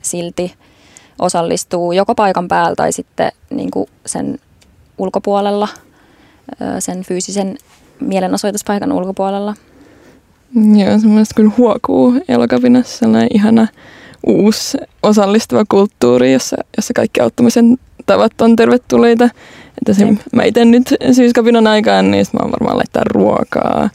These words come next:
Speaker 2: sadoille ihmisille ja sit mä lähden
Speaker 1: <laughs>
Speaker 2: ennallistamaan suota ja sit no, mä teen tätä radio-ohjelmaa, et todellakaan kaikki kapina ei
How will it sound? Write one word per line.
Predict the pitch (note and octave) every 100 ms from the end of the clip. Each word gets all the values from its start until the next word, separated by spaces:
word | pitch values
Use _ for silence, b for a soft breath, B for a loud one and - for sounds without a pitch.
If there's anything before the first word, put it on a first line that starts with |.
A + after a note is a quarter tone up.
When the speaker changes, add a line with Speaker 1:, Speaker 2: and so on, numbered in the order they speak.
| B B B B
Speaker 2:
sadoille | - - E3+ F#3+ -
ihmisille | G3+ G#3 G3 G3+ F#3+
ja | F#3+ G#3
sit | G3+
mä | G#3
lähden | G3+ G3+ -
Speaker 1:
<laughs> | F#3+
Speaker 2:
ennallistamaan | F#3+ G3 G#3+ G#3+ F#3 F#3+
suota | - A#3 G#3 G3 G#3 -
ja | - - B3
sit | -
no, | G3+ -
mä | G#3+
teen | G#3 -
tätä | G#3
radio-ohjelmaa, | G3+ G#3 G3 G3+ G3+ G#3 - - - G3+
et | - - B B B B B
todellakaan | - F#3 F3 D3+ D#3+
kaikki | - - - -
kapina | - - - - -
ei | - - G#3